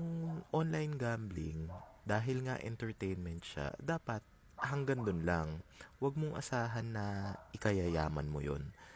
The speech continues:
na yayaman ka or lalaki ang pera mo dahil nagsugal ka. Alright? Sa kabaliktaran, maraming naubos, nasunog,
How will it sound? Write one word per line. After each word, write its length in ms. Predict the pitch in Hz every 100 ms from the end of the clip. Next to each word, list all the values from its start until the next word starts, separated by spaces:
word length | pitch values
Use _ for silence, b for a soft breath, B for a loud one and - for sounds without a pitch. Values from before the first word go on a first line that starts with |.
| B B -
na 560 | 101 98 92 90 90 101 - - - - - - - - - - -
yayaman 640 | 120 117 120 110 110 104
ka 240 | 87 82 80
or 160 | 76
lalaki 400 | 76 82 87 101
ang 80 | 101
pera 320 | 101 92 85
mo 160 | 78 71 - B B B B -
dahil 640 | 110 110 110 104 104 104 - -
nagsugal 1300 | 101 95 101 101 - - - - - - 104 90 78
ka. 240 | - 73 - - - - -
Alright? 320 | 78 76 80 - B B B B -
Sa 160 | - -
kabaliktaran, 960 | 120 127 131 - 127 98 85 85 85 92 B B B B -
maraming 800 | 80 87 98 113 131 131 131 131 - - - - - - - - - 101
naubos, 1600 | 98 95 92 87 - - - 131 143 107 80 73 - - - - B B B B -
nasunog, 720 | 85 - 117 123 127 90 73